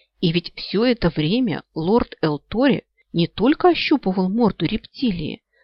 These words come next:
но и что-то задумчиво бормотал себе под нос. Спасать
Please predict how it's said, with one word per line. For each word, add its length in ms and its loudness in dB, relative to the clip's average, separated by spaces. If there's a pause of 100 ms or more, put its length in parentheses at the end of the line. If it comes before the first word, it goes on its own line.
(160)
но 240 2
и 140 -2
что-то 340 -2
задумчиво 580 0
бормотал 540 0
себе 260 -6
под 240 -6
нос. 360 -10 (840)
Спасать 600 -8